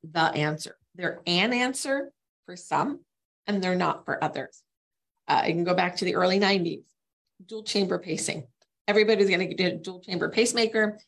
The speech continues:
It was gonna cure H C M. Seriously, that's what we were told in the early nineties. Then it was alcohol ablation in the late nineties. And then, well, everybody's just gonna get an I C D and that's all you need. There's tools, people. There's lots and lots and lots of tools. And knowing which one is appropriate for you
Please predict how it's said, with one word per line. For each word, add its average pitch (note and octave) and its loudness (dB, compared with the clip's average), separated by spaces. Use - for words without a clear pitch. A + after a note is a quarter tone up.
It G3+ -6
was G3 0
gonna F#3+ 0
cure E3+ 0
H D#3 0
C A2 -14
M. C3 -12
Seriously, F#3 0
that's D#3 0
what - -6
we D#3+ -10
were D#3+ -12
told D3+ -4
in E3 -4
the - -12
early D3 -2
nineties. - -12
Then G3 4
it - 2
was G3+ 4
alcohol F#3+ 4
ablation F3+ 2
in F3+ -2
the F#3 0
late F3+ 0
nineties. - -10
And F#3 0
then, F#3+ 2
well, F3+ 2
everybody's G3+ 4
just G3 -2
gonna G3 0
get F#3 0
an F3+ -2
I F3 2
C F3 -2
D E3+ 0
and E3+ -2
that's E3+ -4
all E3+ 0
you E3 -2
need. - -8
There's G#3 0
tools, E3+ 0
people. - -14
There's E3+ -18
lots F3+ -2
and F#3 -6
lots D#3+ -8
and E3 -10
lots D3 -6
of D#3 -10
tools. B2 -16
And F3 0
knowing G3+ 2
which G3 -4
one F3+ -4
is F3 -6
appropriate F3 -10
for F3 -18
you E3+ -14